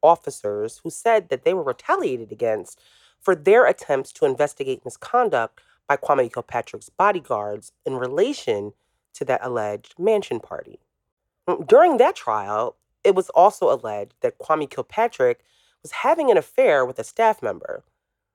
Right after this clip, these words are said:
But when he was asked about the relationship under oath, he denied it.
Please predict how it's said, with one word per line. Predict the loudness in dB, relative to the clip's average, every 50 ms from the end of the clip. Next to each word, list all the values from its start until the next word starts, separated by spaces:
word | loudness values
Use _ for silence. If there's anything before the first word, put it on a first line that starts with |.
| _ _ _ _ _ _ _ _
But | 4 4 4 4 0
when | -2 0 2 2 2
he | 4 4
was | 2 2 2 0 0
asked | 0 2 2 2 0 -4 -6 _ -4
about | -2 2 2 2 2 2 0
the | -4
relationship | -4 -2 -2 -4 -6 -6 -10 -16 -14 -12 -12 -12 _
under | -10 -8 -8 -8 -6 -2 0
oath, | 2 2 2 2 0 -6 _ _ _ _ _ _ _ _ _ _ _ -16
he | -12 -8
denied | -4 -2 0 0 0 0 -2 -6
it. | -12 -14 -14